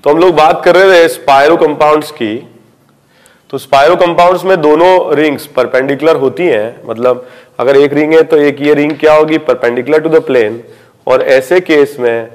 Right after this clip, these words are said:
center of symmetry possible नहीं होगा, ठीक है,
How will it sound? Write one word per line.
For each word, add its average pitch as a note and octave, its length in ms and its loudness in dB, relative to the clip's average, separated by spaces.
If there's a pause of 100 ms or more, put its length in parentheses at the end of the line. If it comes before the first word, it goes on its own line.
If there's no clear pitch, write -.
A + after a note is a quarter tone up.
(380)
center C3+ 340 0
of F#3 180 2
symmetry C3+ 540 -4
possible A2+ 600 -6 (280)
नहीं A#2+ 260 -6
होगा, F2+ 280 -8
ठीक A2+ 240 -10
है, D#3+ 140 0